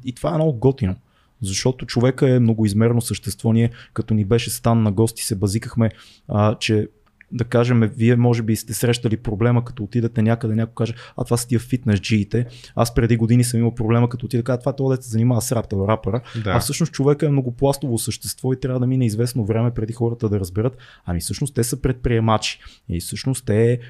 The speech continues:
Speaker 1: а, имат лекции, свързани с отношенията мъже-жени. Или всъщност той е режисьор, пък и подкастър и така нататък. Тоест, готино е, че подкаста може да извади от човека пластовете на личността му. Не мога да се сетя много други форми в интернет, които могат така да,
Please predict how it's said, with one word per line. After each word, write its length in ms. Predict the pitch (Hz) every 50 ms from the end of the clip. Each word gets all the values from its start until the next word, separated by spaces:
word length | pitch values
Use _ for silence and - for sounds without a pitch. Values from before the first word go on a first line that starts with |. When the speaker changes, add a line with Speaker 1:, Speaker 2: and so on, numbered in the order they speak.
| - - -
Speaker 1:
а, 200 | 113 117 120 -
имат 300 | 143 120 123 127 123 120
лекции, 340 | 110 110 110 - - 120 120
свързани 420 | 120 - 117 107 110 113 117 120
с 80 | 120 -
отношенията 520 | - - 107 - - 113 117 117 - 120
мъже-жени. 580 | 117 113 104 104 113 113 107 110 110 107 98 87 - - - _ -
Или 120 | 90 87
всъщност 320 | - 113 110 117 127 120
той 200 | - 113 110 117
е 40 | 120
режисьор, 520 | 120 113 110 110 - - 113 113 117 117 -
пък 160 | 107 - -
и 40 | -
подкастър 580 | - - 113 113 - - 113 117 120 - 113
и 60 | 107
така 200 | - - - 117
нататък. 340 | 113 113 - 120 113 - - -
Тоест, 220 | 139 139 143 - - - - - _ _ _ _ _ _ _ -
готино 500 | 127 113 139 151 160 - 196 190 170 160
е, 40 | 151
че 260 | - - 131 120 -
подкаста 480 | 143 139 139 - - 131 127 - - 123
може 200 | 113 117 120 117
да 60 | 117
извади 320 | 104 95 107 113 113 117
от 60 | 110
човека 380 | - - - 104 110 117 - 101
пластовете 600 | - _ - 107 110 107 - - 117 101 101 - -
на 180 | 104 95 95 92
личността 480 | 92 - - - 95 92 - - 110
му. 120 | 104 92 90
Не 80 | 92
мога 240 | 92 101 117 127 123
да 60 | 110
се 60 | 123 -
сетя 220 | - 120 120 -
много 240 | 107 107 113 117 107
други 280 | 98 95 117 117 101 90
форми 380 | - - 113 113 110 101 101
в 100 | 92 92 - -
интернет, 440 | 101 95 - 101 87 98 104 -
които 260 | - - 107 - - 104
могат 300 | 101 104 101 98 98 -
така 200 | - - - 101
да, 260 | 98 95 95 92